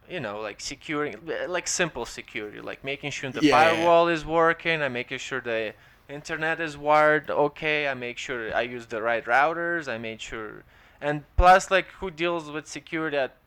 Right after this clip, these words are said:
Speaker 1: at my company, what I work at, is just, there's always inside, outside companies, you know, but whatever.
Speaker 2: Yeah.
Speaker 1: I cannot say much, but, you know, just, usually, like, if you go to a tech company to work, like, there's, like, some outside,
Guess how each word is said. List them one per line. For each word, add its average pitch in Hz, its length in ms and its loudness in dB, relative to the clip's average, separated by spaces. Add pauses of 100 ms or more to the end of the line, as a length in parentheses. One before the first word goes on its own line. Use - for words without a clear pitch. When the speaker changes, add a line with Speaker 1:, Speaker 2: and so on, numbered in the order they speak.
(100)
Speaker 1:
at 123 220 -4
my 139 220 0
company, 170 480 -4
what 160 140 -4
I 160 80 -4
work 156 360 -10
at, 170 220 -4
is 120 120 -14
just, 113 240 -20 (540)
there's 156 160 -2
always 170 320 4
inside, 147 520 0 (120)
outside 143 560 -2
companies, 123 580 -10
you - 80 -20
know, 120 280 -14 (100)
but 92 220 -12 (260)
whatever. 117 320 -4
Speaker 2:
Yeah. 117 160 0 (1400)
Speaker 1:
I 139 120 -4
cannot 160 360 4
say 131 220 0
much, 123 400 -4
but, 107 180 -10 (200)
you 135 120 -10
know, 110 240 -8 (220)
just, - 380 -20 (800)
usually, 240 420 -4
like, 175 220 -2
if 180 120 -12
you 180 60 -10
go 185 160 -6
to 175 140 -12
a 147 40 -12
tech 160 380 -2
company 151 460 0
to - 140 -10
work, 139 300 2
like, 113 200 -2
there's, 135 260 0
like, 135 160 -2
some 139 260 2
outside, 131 520 2